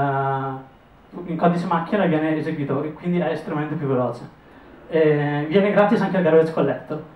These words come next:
quindi voi potete interpretare i linguaggi, eh, senza, senza stare lì a guard-, a pensare a allocare e deallocare memoria. E quindi può essere appunto usato per scrivere interpreti per qualunque cosa.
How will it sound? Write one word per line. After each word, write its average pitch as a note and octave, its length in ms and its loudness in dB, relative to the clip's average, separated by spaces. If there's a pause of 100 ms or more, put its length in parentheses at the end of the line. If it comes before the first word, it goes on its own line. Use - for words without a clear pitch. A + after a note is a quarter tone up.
(140)
quindi F3 180 2
voi E3 140 6
potete F3+ 280 2
interpretare D3+ 520 -2
i - 20 -4
linguaggi, C#3+ 600 -2 (500)
eh, C#3+ 380 -4
senza, D#3 720 2
senza E3+ 220 -6
stare D#3 200 -2
lì D3+ 60 4
a D3 120 2
guard-, C#3+ 240 0
a C#3 160 0
pensare D3 560 0
a C#3 280 4 (260)
allocare D3 520 0
e C#3 120 -2
deallocare C#3 640 0 (260)
memoria. C3 580 -6 (920)
E F3 720 6 (580)
quindi C#4 180 6
può A3+ 80 6
essere G3+ 180 0
appunto F#3+ 300 2
usato G3 220 4
per F3 100 -2
scrivere D#3 520 2 (220)
interpreti F#3+ 440 2
per E3+ 140 0
qualunque E3+ 280 0
cosa. E3 360 2